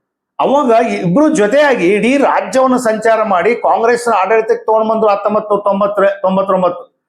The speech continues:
ಆಗ ಎರಡ್ ಸಾವಿರದ ನಾಲ್ಕರವರೆಗೆ ಕಾಂಗ್ರೆಸ್ ಆಡಳಿತ ಬಂತು ಐದು ವರ್ಷ. ಎಸ್ ಎಂ ಕೃಷ್ಣ ಅವರು ನಾಲ್ಕೂವರೆ ವರ್ಷ, ಅಂದ್ರೆ ಅವಾಗ ಒಂದು ಚುನಾವಣೆ ಬಂತು,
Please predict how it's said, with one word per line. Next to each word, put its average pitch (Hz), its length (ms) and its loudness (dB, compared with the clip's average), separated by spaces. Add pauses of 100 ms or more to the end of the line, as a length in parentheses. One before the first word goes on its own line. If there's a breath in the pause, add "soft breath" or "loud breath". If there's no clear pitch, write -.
(800)
ಆಗ 190 100 -2
ಎರಡ್ 202 280 0
ಸಾವಿರದ 269 240 2
ನಾಲ್ಕರವರೆಗೆ 247 640 0
ಕಾಂಗ್ರೆಸ್ 233 560 0
ಆಡಳಿತ 220 460 0
ಬಂತು 220 300 0
ಐದು 214 240 2
ವರ್ಷ. 208 220 -2 (1900)
ಎಸ್ 143 160 -2
ಎಂ 233 140 0
ಕೃಷ್ಣ 220 260 -2
ಅವರು 208 220 0
ನಾಲ್ಕೂವರೆ 190 340 0
ವರ್ಷ, 208 180 0
ಅಂದ್ರೆ 214 220 2
ಅವಾಗ 240 240 2
ಒಂದು 202 340 0
ಚುನಾವಣೆ 208 320 2
ಬಂತು, 185 600 0